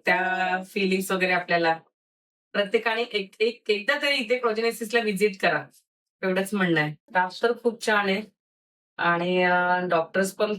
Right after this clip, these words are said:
खूप म्हणजे, अं, हेल्पफुल आहेत. कुठली गोष्ट असं विचारल्या गेली की कोणीही असं सांगणार नाही, तुम्हाला सगळं व्यवस्थित समजावून सांगणार.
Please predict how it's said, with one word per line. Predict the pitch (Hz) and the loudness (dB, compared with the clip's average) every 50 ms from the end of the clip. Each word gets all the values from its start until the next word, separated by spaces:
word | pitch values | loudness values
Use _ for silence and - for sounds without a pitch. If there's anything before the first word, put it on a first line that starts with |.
| - - | -2 0
खूप | 214 214 202 208 | 0 0 0 0
म्हणजे, | 214 208 196 196 202 208 202 202 202 196 190 - 170 - _ _ _ _ _ _ | -2 -2 0 0 0 2 2 0 0 -2 -4 -8 -18 -20 _ _ _ _ _ _
अं, | - 190 196 196 202 196 196 | -6 -6 -4 -4 -6 -6 -4
हेल्पफुल | 185 185 208 220 226 220 - 262 254 | -2 0 0 0 0 -2 0 2 2
आहेत. | 226 185 165 151 143 147 - _ _ _ _ _ _ _ | 2 2 2 0 -2 -4 -6 _ _ _ _ _ _ _
कुठली | - 208 - 226 240 254 | -2 -2 0 0 -2 0
गोष्ट | 240 240 247 220 - 254 | 0 0 0 0 0 0
असं | 247 240 247 233 | 0 0 0 -2
विचारल्या | 214 202 202 214 214 214 220 | -2 0 2 2 2 2 2
गेली | 220 220 220 214 | 0 0 -2 -2
की | 196 233 | -4 -4
कोणीही | 202 180 214 208 208 220 226 | 0 0 2 2 2 2 0
असं | 220 214 214 220 | 0 0 -2 -4
सांगणार | 208 220 208 185 170 175 185 | -2 0 0 2 2 2 2
नाही, | 185 185 180 | 0 -2 -2
तुम्हाला | 185 180 185 185 196 190 | -2 0 0 0 0 -2
सगळं | - 190 175 190 208 | -4 -2 0 2 2
व्यवस्थित | 214 214 196 190 208 208 - - 247 | 4 2 2 2 0 0 0 -2 -2
समजावून | 226 - 233 208 196 180 180 185 180 | 0 0 0 2 2 2 2 2 0
सांगणार. | 190 196 180 165 156 156 | 0 0 0 0 0 -2